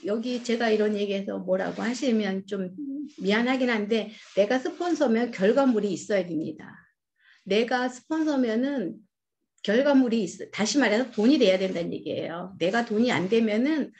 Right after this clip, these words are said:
내 밑에 있는 사람들이 "아우, 맨날 저렇게 우리 저기 스폰서님은 저래." 이렇게, 그러니까 모델로 나를, 우리를 이렇게 보지 않는다는 거죠.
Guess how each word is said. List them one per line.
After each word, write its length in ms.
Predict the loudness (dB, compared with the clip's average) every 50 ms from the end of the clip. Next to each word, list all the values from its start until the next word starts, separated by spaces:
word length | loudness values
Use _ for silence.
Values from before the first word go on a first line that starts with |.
| -20 -20 -20 -20 -8 _ 2
내 140 | 2 4
밑에 320 | 4 2 -2 -2 0 0 2
있는 160 | 2 2 0
사람들이 460 | 0 0 2 2 2 2 2 0 -2
"아우, 460 | 0 0 0 0 2 2 2 2 2 2
맨날 380 | 4 4 4 2 2 0 -2
저렇게 520 | -2 -2 -2 -4 -4 -6 -6 -6 -6 -4 -4
우리 400 | -4 -4 -4 -2 0 0 0 -2
저기 500 | -2 -4 -4 -4 -4 -2 -2 -2 -4 -6 -8 -14 _ _
스폰서님은 680 | -20 -8 -2 0 0 2 2 2 2 2 0 0 -2 -4
저래." 680 | -4 -4 -2 0 0 2 2 2 2 2 0 -2 -8 -14 -20 _ _ _ -4
이렇게, 880 | -2 -2 -2 -4 -4 -4 -2 -2 0 0 2 2 2 0 0 -4 -8 -18 _ _ _ _
그러니까 580 | -10 -8 -8 -6 -6 -6 -4 -4 -6 -6 -8 -10 -14 -18 -20 _ _ _ _ _ -2
모델로 720 | 2 4 4 6 6 6 6 6 4 4 2 0 -2 -6 -16 _ _ _ -18 -18 -18 -18 -20 _ _ _ _ -8
나를, 640 | -6 -4 -2 2 2 4 4 2 -2 -6 -10 -12 _ _ _
우리를 360 | -6 -2 -2 0 0 0 0 2
이렇게 640 | 2 0 0 0 0 2 2 2 0 -2 -4 -2 _
보지 240 | 2 4 4 4 2
않는다는 560 | 2 0 -2 -2 -2 -2 -2 -2 -2 -4 -6
거죠. 440 | -6 -10 -12 -12 -10 -10 -10 -12